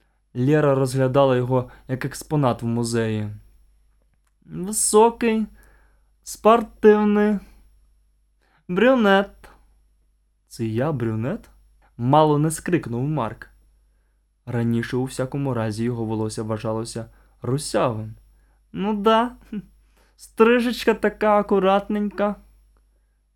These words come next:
"Ну, це явно не про мене", думав Марк. "Моя стрижка не вважалася акуратною навіть місяць тому, коли я був у перукарні.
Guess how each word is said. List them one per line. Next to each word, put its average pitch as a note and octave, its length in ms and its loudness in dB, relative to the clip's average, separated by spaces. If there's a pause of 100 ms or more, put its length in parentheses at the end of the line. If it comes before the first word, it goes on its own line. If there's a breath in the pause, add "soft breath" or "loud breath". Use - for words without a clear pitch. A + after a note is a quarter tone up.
(120)
"Ну, A#2 320 -8
це D3 200 -4
явно A2+ 460 -2
не A#2 140 -2
про D#3 180 -4
мене", A2 340 -4
думав A2+ 380 -6
Марк. A2 420 -6 (520)
"Моя A#2+ 340 -4
стрижка C3 480 -6
не A#2 160 -2
вважалася A#2 680 -6
акуратною A#2 500 -6
навіть A#2 300 -6
місяць C#3+ 440 -4
тому, A2+ 260 -4
коли A2+ 180 -6
я A2+ 100 -2
був A#2 240 -2
у A2 40 -4
перукарні. A2 640 -8